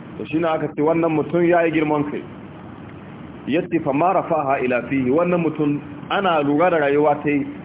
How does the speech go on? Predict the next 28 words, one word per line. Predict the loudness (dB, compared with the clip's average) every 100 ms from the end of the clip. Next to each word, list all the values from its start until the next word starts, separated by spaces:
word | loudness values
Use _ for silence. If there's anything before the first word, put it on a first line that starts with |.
| -16 -6
har | 0 4
ya | 4
bar | 2 -2 0
duniya | 2 2 2
bai | 0
taɓa | -2 -4 -2
ɗaga | -2 0
hannu | 2 2
ya | 2
kai | 0
ga | 0
baki | -2 -4
ne | -6
ba. | -6 -8 -14 -16 -16 -18 -16 -18 -18 -18 -18 -18 -18 -18 -18 -8
Hannun | -2 0 2 2
nahi | 2 2
na | 2
dama | 2 2 0 -2 -8 -16 -16 -18 -18 -18 -16 -18 -18 -18 -18 -16 -16 -16 -16 -10 -2
Allah | 2 2 2
kan | 0
gare | 0 0 0
shi | 0
ya | 0
yi. | 0 -2 -6 -12 -16 -16 -16 -16 -16 -16 -16 -16 -16 -16 -16 -16 -16 -16 -16 -16 -8 0
Ya | 2
zan | 2 0 4
ko | 4
ya | 4